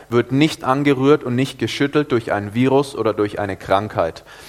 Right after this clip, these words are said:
Heute Morgen bin ich an einem Schild vorbeigefahren, da stand drauf, „Hallo Demenz, hallo Leben.“ Und ich sag, Danke, Vater, dass wir Tschüss Demenz und Hallo Leben ausrufen dürfen. Wir sagen Tschüss Krankheit und Hallo Leben.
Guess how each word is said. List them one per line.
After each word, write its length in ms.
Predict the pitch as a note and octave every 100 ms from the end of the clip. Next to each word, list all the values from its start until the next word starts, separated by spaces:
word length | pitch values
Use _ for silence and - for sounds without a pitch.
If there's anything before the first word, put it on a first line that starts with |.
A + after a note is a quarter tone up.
| -
Heute 220 | B2+ C3+
Morgen 340 | C#3+ C3+ D3 C#3+
bin 120 | C#3
ich 140 | B2+
an 60 | B2
einem 140 | A#2
Schild 240 | A#2 C#3 D3
vorbeigefahren, 720 | C#3 - A2+ A#2+ A#2 A#2 A2+
da 80 | A2
stand 320 | - A2+ A2
drauf, 320 | G#2+ G#2+ -
„Hallo 240 | C3 C#3+ D3
Demenz, 500 | B2+ A#2 A#2+ A#2+ -
hallo 200 | A2+ A2
Leben.“ 440 | G2+ G#2 F#2+ F#2 - -
Und 80 | A2+
ich 100 | A#2
sag, 280 | C3+ A#2+ -
Danke, 280 | C3+ D#3+ D#3
Vater, 380 | - A#2+ A2+
dass 180 | A2 -
wir 140 | G#2+ -
Tschüss 360 | - F#3 -
Demenz 420 | - B2 G#2 F#2+ F#2+
und 160 | G2+
Hallo 220 | A#2 B2
Leben 300 | A2+ G#2+ A2
ausrufen 540 | A2 G2+ G2 A2 G2 F#2+
dürfen. 380 | F#2 F2+ D2 - - -
Wir 100 | B2
sagen 360 | C#3 B2+ B2 A#2+
Tschüss 400 | - F3+ F3 -
Krankheit 520 | B2+ C3 C3+ A2+ G2
und 200 | G#2+ G2
Hallo 240 | B2 B2
Leben. 440 | G#2+ G#2 G#2 F#2